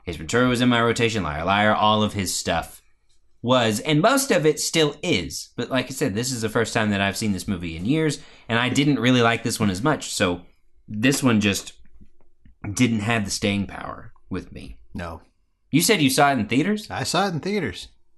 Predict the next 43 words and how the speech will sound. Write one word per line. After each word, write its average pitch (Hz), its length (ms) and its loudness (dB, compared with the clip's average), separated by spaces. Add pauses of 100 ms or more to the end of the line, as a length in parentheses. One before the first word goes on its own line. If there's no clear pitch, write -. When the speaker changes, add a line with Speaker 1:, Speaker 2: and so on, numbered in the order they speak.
(280)
Speaker 2:
Yeah, 127 200 -4
it 139 140 0
was, 156 200 -2
uh, 147 340 0 (340)
<clears throat> - 380 -16
I 117 460 2
went 160 160 -4
and 139 80 -2
saw 160 260 2
it 156 40 0
when 143 100 0
I 127 80 2
was 113 120 -2
eight 151 180 -4
years 139 220 2
old. 143 460 0
Uh, 107 180 -4
my 104 120 -2
grandpa 131 380 -2
took 143 180 -6
me 143 120 -6
to 139 100 -4
go 143 100 -2
see 156 300 -2
it - 280 -6
on 113 140 -4
the 107 80 -4
night 117 320 -2
that 147 140 -2
it 151 140 -6
premiered, 131 500 -2 (640)
um, 117 340 -6 (240)
at 110 360 -10
Eastland 147 380 -4
Four 156 680 0 (420)
Movie 151 360 -2
Theater 165 300 -2
in 160 60 -2
Bartlesville. 90 600 -4 (880)
And 117 400 -2 (580)
I 208 180 4
loved 156 340 4
it. 98 160 -10